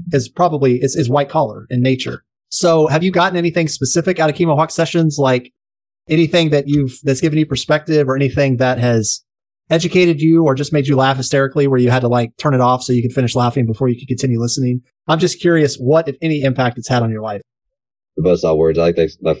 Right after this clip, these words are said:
Speaker 2: one of the first ones. That was, like, one of my favorite ones, you know. I'm sitting there thinking, like, yeah, like, I, some of the terms I remember hearing before and, like, trying to, trying to think of how we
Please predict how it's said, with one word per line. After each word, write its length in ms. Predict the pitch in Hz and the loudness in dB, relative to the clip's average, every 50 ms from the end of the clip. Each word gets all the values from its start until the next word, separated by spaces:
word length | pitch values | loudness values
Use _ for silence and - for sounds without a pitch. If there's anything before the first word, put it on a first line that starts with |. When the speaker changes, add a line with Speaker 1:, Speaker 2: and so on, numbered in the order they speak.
| - | -4
Speaker 2:
one 100 | 82 82 | -4 -4
of 60 | 78 - | -2 0
the 20 | |
first 180 | 90 82 78 85 | 0 -2 0 0
ones. 80 | 82 | 0
That 60 | 85 | 0
was, 100 | 87 80 | 0 0
like, 120 | 80 78 78 | 0 -2 -2
one 100 | 80 80 | -2 -2
of 40 | 76 | -2
my 60 | 71 | 0
favorite 200 | - 78 73 71 | 0 0 0 0
ones, 240 | 73 78 78 76 76 | 0 0 0 0 0
you 80 | 82 80 | 0 0
know. 160 | 78 73 71 - - _ _ _ - | 0 -2 -2 -4 -10 _ _ _ -2
I'm 120 | 95 98 92 | -2 0 0
sitting 140 | - 113 | 0 0
there 80 | 98 92 | 0 0
thinking, 220 | 87 104 95 90 | 0 0 2 2
like, 220 | 87 87 82 78 - | 2 2 0 2 2
yeah, 160 | 123 117 110 | 2 2 2
like, 120 | 107 101 | 2 0
I, 120 | 101 104 104 - _ _ _ - | 0 -2 -4 -6 _ _ _ -2
some 160 | - 156 151 | 0 2 2
of 80 | - | 2
the 20 | - | 2
terms 220 | 139 135 127 113 | 2 2 2 2
I 40 | 110 | 2
remember 220 | 110 110 113 110 90 | 2 2 2 2 2
hearing 280 | 101 107 113 110 101 87 | 2 2 2 2 0 0
before 540 | 104 101 92 - - 90 95 104 107 110 110 | 0 -2 0 0 2 2 2 4 4 4 2
and, 120 | 98 95 | 2 2
like, 140 | 92 92 87 | 0 0 0
trying 180 | - 107 101 101 | 2 2 2 2
to, 20 | 92 | 2
trying 140 | - 110 101 | 0 0 2
to 60 | 101 | 2
think 60 | 95 85 | 0 0
of 60 | 90 | 0
how 140 | 104 95 95 | 0 0 2
we 260 | 95 92 87 - | 2 0 0 -4